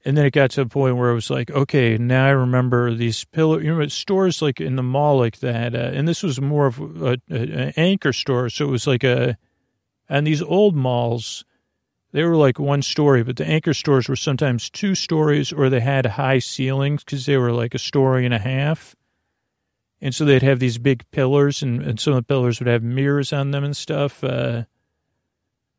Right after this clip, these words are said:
so I don't know. And then, you know, I remember just, like, I, actually, like, uh, being with my brother as the, the characters were, like, playing with us, uh, or then they realized we were games, so then they were trying to surprise us.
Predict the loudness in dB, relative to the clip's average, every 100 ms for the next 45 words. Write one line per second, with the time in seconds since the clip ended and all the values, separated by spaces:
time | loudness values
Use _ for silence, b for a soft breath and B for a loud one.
0 | _ _ -4 0 2 2 2 0 -6 _
1 | _ _ -2 0 2 2 0 0 2 2
2 | 0 0 2 2 2 2 0 0 -2 -2
3 | -2 -2 -4 -6 -2 0 2 2 2 0
4 | 0 0 0 -2 -4 -4 -2 -4 -2 0
5 | 0 0 0 -2 0 2 2 2 0 -2
6 | -4 -4 -4 -4 -4 -2 -2 -2 -4 -6
7 | -2 -2 0 -2 -4 -4 -2 0 -2 -4
8 | -4 -4 -6 -6 -4 -2 -4 -6 _ _
9 | _ _ -2 2 2 2 2 2 4 4
10 | 2 -2 -4 0 2 2 0 -2 -4 -2
11 | -2 -2 -4 -4 -2 -2 -6 -10 -8 -4
12 | -2 -2 -2 -2 -4 -6 -14